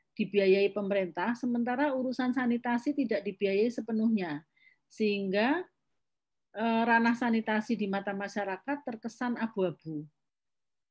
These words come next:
yang secara tidak langsung mungkin membuat masyarakat masih berharap bantuan. Bagaimana arahan yang pas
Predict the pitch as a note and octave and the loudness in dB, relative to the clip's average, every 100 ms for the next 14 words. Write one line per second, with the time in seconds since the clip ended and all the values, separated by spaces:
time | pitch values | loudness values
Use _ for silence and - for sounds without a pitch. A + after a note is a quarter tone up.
0 | _ _ _ - G#3+ G#3 G3 G3+ G#3+ G3 | _ _ _ -4 -2 -2 -4 -6 -2 -2
1 | G3 G3+ F3 F3 F3+ F#3+ C4+ D4+ C4 G#3+ | -2 -4 -4 -4 -6 -4 -2 0 0 -2
2 | G3+ C#4 C#4+ A3 F3+ F#3+ A#3+ G#3+ F#3+ F#3 | -4 -2 0 0 -2 -4 -6 -8 -8 -8
3 | F3 - A#3 A3 G3 A#3 A3+ - E3 E3+ | -8 -10 -8 -8 -6 -6 -6 -6 -6 -6
4 | D#3+ F3+ - D#3+ D#3 F3+ F3 D3+ C#3+ D3+ | -6 -8 -8 -8 -6 -6 -6 -6 -8 -12
5 | _ _ _ _ _ - D#3+ F#3 F3 F3 | _ _ _ _ _ -14 -6 -4 -4 -4
6 | G#3 F3+ F#3 F#3 F#3+ G#3+ B3 B3+ _ _ | -4 -4 -4 -6 -4 -4 -4 -6 _ _
7 | _ G3+ F#3+ F#3+ - _ _ _ A3 | _ -4 -4 -4 -10 _ _ _ -6